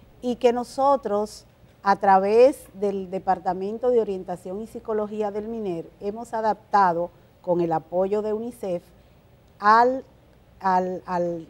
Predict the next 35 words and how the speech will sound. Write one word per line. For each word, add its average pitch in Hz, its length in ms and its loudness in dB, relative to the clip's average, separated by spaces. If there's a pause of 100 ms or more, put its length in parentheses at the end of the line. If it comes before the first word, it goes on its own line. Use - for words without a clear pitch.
(160)
entorno, 247 800 2
a 254 40 6
la 202 120 4
realidad 196 460 0
de 208 120 -6
la 202 100 2
pandemia 127 600 -6 (160)
del 170 240 -4
covid 170 280 -6
diecinueve. 165 680 -12 (380)
El 190 160 -6
programa 220 500 2
Retorno 233 480 -2
a 240 40 0
la 233 80 4
Alegría, 240 720 2 (120)
aunque 180 440 -2
doña 175 280 -2
Rosa 190 260 -4
va 226 120 0
a 220 40 0
dar 214 200 0
más 214 300 -8 (140)
detalles 202 520 -2
sobre 214 240 -6
el 208 60 -4
programa, 247 640 0
pero, 185 380 2 (400)
eh, 202 220 0
simplemente 247 760 -2
quiero 226 240 -2
acotar 226 560 0
que 185 200 -8
ese 208 220 -8
programa 214 720 -2